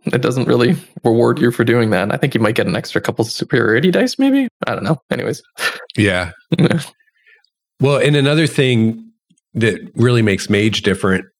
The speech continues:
Speaker 2: I, I assume, we, we haven't played a lot of it, and I don't have any prior experience with it, but it seems to be the case, and it's definitely the case with, uh, Vampire and Changeling that, that I played a lot, is the game actually discourages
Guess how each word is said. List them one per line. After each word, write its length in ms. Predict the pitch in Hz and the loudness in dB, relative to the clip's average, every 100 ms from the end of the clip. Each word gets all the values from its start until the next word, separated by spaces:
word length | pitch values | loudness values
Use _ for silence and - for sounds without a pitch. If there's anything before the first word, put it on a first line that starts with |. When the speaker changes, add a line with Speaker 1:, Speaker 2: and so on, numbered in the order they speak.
| _ _ _ _ | _ _ _ _
Speaker 2:
I, 140 | 113 123 | -6 -4
I 140 | 147 | -4
assume, 720 | 226 202 - 151 139 131 170 135 _ _ - | -2 -4 -2 0 2 2 0 -4 _ _ -4
we, 160 | 131 | -2
we 140 | 131 147 | 2 2
haven't 200 | 143 123 | 2 0
played 180 | 143 120 | 0 0
a 40 | |
lot 240 | 107 113 107 | 2 2 2
of 80 | |
it, 140 | 101 90 | 2 2
and 100 | 101 | 0
I 80 | 117 | 0
don't 140 | 110 | 0
have 120 | 110 | 0
any 160 | 101 95 | 2 0
prior 340 | 92 113 101 | -2 -2 -2
experience 400 | 95 - 113 107 | -2 0 0 0
with 160 | 95 87 | 0 0
it, 180 | 87 - - | -2 -2 -4
but 280 | 110 90 80 - | -2 0 -2 -2
it 140 | 101 | -2
seems 260 | - 180 139 | 2 2 4
to 60 | |
be 80 | 151 | 2
the 80 | 123 | 0
case, 340 | - 113 104 | 0 -2 0
and 80 | 110 | 0
it's 140 | 98 101 | 0 0
definitely 340 | 117 131 117 | -2 0 2
the 80 | 104 | 2
case 440 | - 101 - - - - _ _ _ _ | 0 0 -2 -8 -18 -20 _ _ _ _
with, 320 | 113 110 98 - | 0 2 2 0
uh, 160 | 90 | 0
Vampire 480 | 90 101 98 104 95 | 2 0 0 -2 -2
and 100 | 82 | -2
Changeling 460 | - 104 92 82 82 | 0 0 0 0 0
that, 160 | 78 - _ - | -2 -6 _ -2
that 160 | 107 | 2
I 80 | 85 | 2
played 260 | - 98 82 | 2 0 2
a 60 | |
lot, 300 | 78 82 82 - - - - _ | 2 0 -2 -6 -16 -20 -20 _
is 240 | 117 104 117 - - | 0 2 0 -4 0
the 120 | 117 | 2
game 260 | 147 240 147 | 4 2 2
actually 800 | 120 127 156 131 117 104 95 - - _ _ _ _ _ - | -2 -2 0 2 2 2 0 -4 -20 _ _ _ _ _ -4
discourages 1080 | 110 120 - 107 98 104 98 87 85 78 - | 0 0 0 0 2 2 0 -2 -4 -8 -14